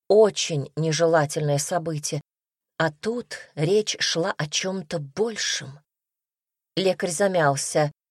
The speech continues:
"Видите ли, помочь пациенту может только комплексная операция. Как я уже говорил,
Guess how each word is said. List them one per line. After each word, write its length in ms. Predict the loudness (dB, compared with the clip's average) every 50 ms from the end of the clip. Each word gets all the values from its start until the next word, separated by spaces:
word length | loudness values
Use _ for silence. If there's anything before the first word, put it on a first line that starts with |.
| _ _
"Видите 920 | 2 2 2 2 2 0 0 -2 -2 -4 -4 -6 -6 -6 -6 -4 -2 0
ли, 680 | 0 0 0 0 2 2 2 2 2 2 2 2 0 -2 -4 _ _ _ _ _ _ 2
помочь 720 | 4 6 6 6 6 6 6 6 6 2 -2 -4 -6 -6 _
пациенту 760 | -2 -2 -2 -2 -2 0 2 4 4 4 4 2 0 0 2
может 440 | 2 4 2 2 2 2 0 0 -2 _ _ 0
только 640 | 2 4 4 4 2 -2 _ _ _ -2 -2 -2 -2 _ _ _ _ _ _ 0
комплексная 1120 | 4 4 6 4 4 0 -2 _ 0 0 2 0 0 -2 -8 -8 -6 -6 -4 -4 -4 -4
операция. 1160 | -6 -8 -2 0 0 2 2 2 0 0 0 -2 -6 -12 -10 -4 -2 0 2 2 2 2 0 -4 -10 _ _ _ _ _ _ _ _ _ _
Как 340 | 2 4 4 4 2 -4 -4
я 180 | -2 -2 -2 -2
уже 260 | -2 -6 -4 -4 -4 -2
говорил, 640 | 0 0 0 2 0 0 2 2 2 2 2 0